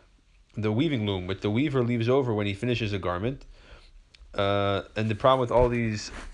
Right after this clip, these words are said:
uh, strings, these type of wool, is not so much apparently that it's not been taken off the sheep,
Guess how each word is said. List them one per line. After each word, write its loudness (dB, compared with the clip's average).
uh, 0
strings, 0
these -4
type 2
of 0
wool, 4
is 0
not 0
so 0
much 2
apparently 0
that 4
it's -4
not 0
been -2
taken -2
off 0
the 4
sheep, 0